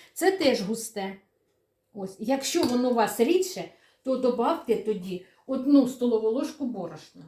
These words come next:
Тому що ми сюди добавили, а сюди, ну, я не буду добавляти, я думаю, що мені не, не потрібно. А ви майте на увазі. А зараз до сковорідки.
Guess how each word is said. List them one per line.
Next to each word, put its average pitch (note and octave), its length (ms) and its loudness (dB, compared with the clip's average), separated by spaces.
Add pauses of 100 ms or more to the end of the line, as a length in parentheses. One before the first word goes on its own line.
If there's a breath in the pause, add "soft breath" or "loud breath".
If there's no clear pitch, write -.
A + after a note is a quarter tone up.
Тому A3 180 -4
що G#3+ 160 -8
ми A3 140 -2
сюди A3+ 240 2
добавили, C4+ 520 2
а B3+ 60 -4
сюди, B3 300 -4 (120)
ну, D4 80 -2
я F#4 260 0
не B3 60 -2
буду A3 180 -4
добавляти, C4 480 0
я C4 100 0
думаю, B3 300 0
що A#3 100 -8
мені A#3 180 -4
не, G#3+ 160 -6 (100)
не B3+ 100 -2
потрібно. F3 500 -10 (300 loud breath)
А D4+ 60 -6
ви G4 120 -4
майте A#3 300 0
на F3+ 140 -10
увазі. E3 280 -14 (240 loud breath)
А A#3 80 -4
зараз F4 320 -2
до A3+ 160 2
сковорідки. G#3 640 -6